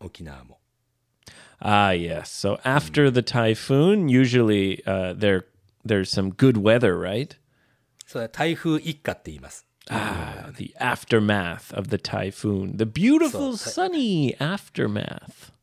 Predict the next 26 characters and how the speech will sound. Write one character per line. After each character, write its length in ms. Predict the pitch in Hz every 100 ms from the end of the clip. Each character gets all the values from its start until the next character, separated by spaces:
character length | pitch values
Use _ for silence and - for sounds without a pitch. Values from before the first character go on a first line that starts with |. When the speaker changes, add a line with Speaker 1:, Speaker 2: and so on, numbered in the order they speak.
| _ _ -
Speaker 1:
Aftermath. 680 | 120 117 - 98 87 78 - -
そ 160 | - 117
の 80 |
以 140 | 117 135
降 260 | 117 92
は 100 | 92
っ 40 | 113
て 80 | -
こ 120 | 76
と 80 | 69
だ 120 | -
よ 60 | 151
ね。 260 | 269 - _ _ _ _ _ _ _ _ _ _
台 280 | - 160 294
風 240 | - 370 403
一 60 | 392
過 140 | - 143
っ 100 | -
て 80 | 104
や 100 | 98
っ 100 | -
ぱ 80 | 226
り 80 | 139
ね、 160 | 131 110
ど-、 180 | 143
い-、 140 | 170